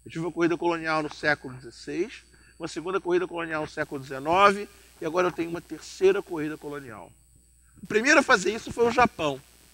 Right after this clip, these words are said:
Ele veio na década de oitenta e noventa. Depois veio a China, nas décadas de noventa e dois mil.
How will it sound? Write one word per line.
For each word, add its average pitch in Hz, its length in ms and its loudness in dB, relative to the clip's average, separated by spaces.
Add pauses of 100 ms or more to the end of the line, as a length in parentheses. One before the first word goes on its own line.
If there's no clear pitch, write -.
(240)
Ele 147 140 -4
veio 180 260 10
na 175 120 4
década 160 360 -2
de 156 120 -6
oitenta 180 480 4
e 156 40 -6
noventa. 120 540 -12 (460)
Depois 165 280 -6
veio 175 140 2
a - 20 0
China, 151 540 -6 (300)
nas 131 120 -12
décadas 156 440 -4
de 156 80 -10
noventa 156 480 -4
e - 20 -8
dois 139 220 -10
mil. 127 280 -10